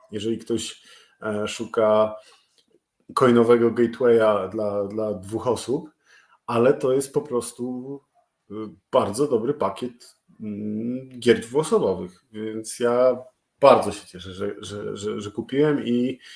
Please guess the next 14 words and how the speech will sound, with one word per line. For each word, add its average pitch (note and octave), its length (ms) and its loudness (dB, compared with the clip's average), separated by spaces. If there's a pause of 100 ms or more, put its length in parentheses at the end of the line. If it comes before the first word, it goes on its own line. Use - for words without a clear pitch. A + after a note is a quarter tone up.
(160)
nie A#2+ 60 0
mogę B2 200 2
się B2 100 -4
doczekać B2 520 -2
sprawdzenia A2+ 640 -4
kolejnych G#2+ 460 -4
dwóch, - 480 -12 (480)
e, G2+ 160 -8
konfliktów, A2 600 -6
które G#2 220 -4
w - 80 -10
tym F#2+ 140 -8
pudełku F#2+ 380 -6
są. F2 320 -12